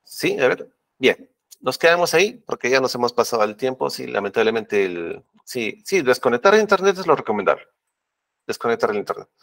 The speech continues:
Ya, ahorita ya, eh, yo lo puedo desconectar aquí, pero, a ver.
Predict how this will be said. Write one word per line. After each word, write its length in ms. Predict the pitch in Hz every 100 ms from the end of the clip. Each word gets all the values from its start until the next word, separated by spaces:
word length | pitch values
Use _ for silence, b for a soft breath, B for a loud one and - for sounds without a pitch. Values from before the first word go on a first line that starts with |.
| B B B B B _
Ya, 240 | 147 - -
ahorita 260 | 165 185 165
ya, 320 | 156 151 151 -
eh, 320 | 123 113 117
yo 80 | 139
lo 120 | 151
puedo 200 | 151 156
desconectar 420 | 147 - 107 127
aquí, 220 | 113 - -
pero, 440 | 113 110 - - _ _ _ -
a 160 | -
ver. 160 | -